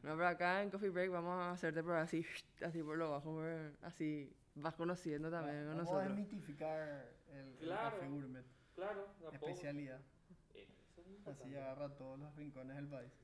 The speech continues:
Speaker 3: Claro.
Speaker 1: Sí. Claro, así, eh, más gente conoce, tipo, se sa-, o sea, está bueno que se conozca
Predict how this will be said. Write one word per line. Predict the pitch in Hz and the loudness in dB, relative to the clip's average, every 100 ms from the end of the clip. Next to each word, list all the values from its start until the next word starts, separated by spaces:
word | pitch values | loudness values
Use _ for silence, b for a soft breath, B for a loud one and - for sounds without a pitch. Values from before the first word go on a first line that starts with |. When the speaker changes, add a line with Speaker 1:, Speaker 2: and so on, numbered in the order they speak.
| - | -12
Speaker 3:
Claro. | 135 123 123 - | -8 -8 -6 -4
Speaker 1:
Sí. | 151 143 156 - - - - - | -2 -2 -6 -14 -20 -20 -14 2
Claro, | 180 185 190 196 220 | 8 8 8 4 0
así, | 185 190 180 180 175 165 - | 0 4 6 6 4 0 2
eh, | 185 | 4
más | 175 170 180 | 6 6 6
gente | 190 175 185 | 6 4 4
conoce, | 202 202 214 220 220 208 208 | 4 6 4 4 4 4 4
tipo, | 190 190 185 180 - b b b b | 2 4 4 2 -6 b b b b
se | - 202 | 4 4
sa-, | - - | 6 4
o | |
sea, | 190 175 - | 6 4 4
está | - 196 208 | 2 10 10
bueno | 202 202 220 | 12 8 6
que | 233 240 - | 6 4 4
se | 220 214 | 4 6
conozca | 202 180 190 202 196 | 6 6 8 10 8